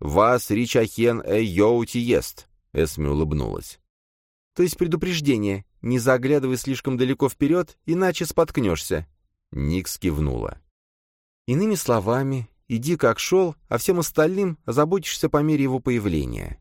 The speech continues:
Эсми лишь пожала плечами. «Ладно, тогда давайте так и поступим»,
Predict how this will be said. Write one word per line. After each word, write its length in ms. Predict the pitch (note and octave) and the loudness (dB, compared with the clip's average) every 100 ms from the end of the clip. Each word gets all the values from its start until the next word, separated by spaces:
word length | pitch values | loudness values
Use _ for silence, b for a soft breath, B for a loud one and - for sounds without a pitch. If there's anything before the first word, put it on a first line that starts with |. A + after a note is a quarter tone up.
| _ _ | _ _
Эсми 340 | - D3 A2 | 0 0 0
лишь 200 | F#2+ F2+ | 0 0
пожала 380 | - C#2+ D2+ C#2+ | 0 0 2 0
плечами. 800 | - B1+ - A#1 G#1+ G#1 G1+ - - _ _ _ _ _ _ - | -2 -4 -4 -4 -4 -6 -8 -12 -18 _ _ _ _ _ _ -2
«Ладно, 600 | F3 A3+ G3 G2 C2 - _ | 0 0 -2 -4 -6 -12 _
тогда 260 | B2+ D3+ F3+ | 0 2 4
давайте 360 | F3 G#3+ - | 4 2 0
так 200 | C#3+ C3+ | -2 -2
и 40 | - | 0
поступим», 680 | F#2+ - A2 A2 C2 - | 0 0 -4 -2 -4 -6